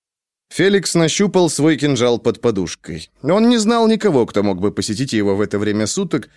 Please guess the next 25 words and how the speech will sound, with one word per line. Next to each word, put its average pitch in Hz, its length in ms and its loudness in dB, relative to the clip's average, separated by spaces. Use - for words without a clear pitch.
а 165 120 0
постоялый 190 540 2
двор 180 240 0
фрау 175 360 0
Зорин 180 480 2
находился 143 720 0
в 120 80 -6
самом 185 400 0
бандитском 120 580 -2
районе 95 360 0
нового 87 380 -4
квартала. 80 640 -6
Не 113 120 -2
поднимая 101 460 -2
шума, 165 240 0
он 123 200 0
поднялся 123 580 0
и 110 80 2
босыми 135 360 -2
ногами 170 300 -2
на 151 160 0
цыпочках 147 480 -4
подошёл 98 460 -2
к 92 100 -4
двери. 85 400 -2